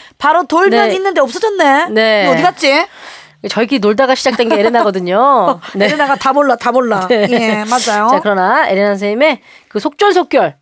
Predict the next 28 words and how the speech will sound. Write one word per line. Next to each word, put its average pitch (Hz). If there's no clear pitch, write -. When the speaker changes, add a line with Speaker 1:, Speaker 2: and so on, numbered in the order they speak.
Speaker 2:
하나하나, 247
어, 165
해결책을 233
내줄 202
때마다 214
Speaker 1:
맞아요. 208
Speaker 2:
"그래, 170
인생 202
별거 277
없다." 330
Speaker 1:
네. 269
Speaker 2:
라는, 254
네, 202
또 196
생각을 254
하게 269
되었던. 233
Speaker 1:
맞아, 247
어떤 233
분이 339
그러더라고요. 247
이 262
Speaker 2:
네. 233
Speaker 1:
에레나의 269
그 226
상담이 269
좋은 262
이유는 233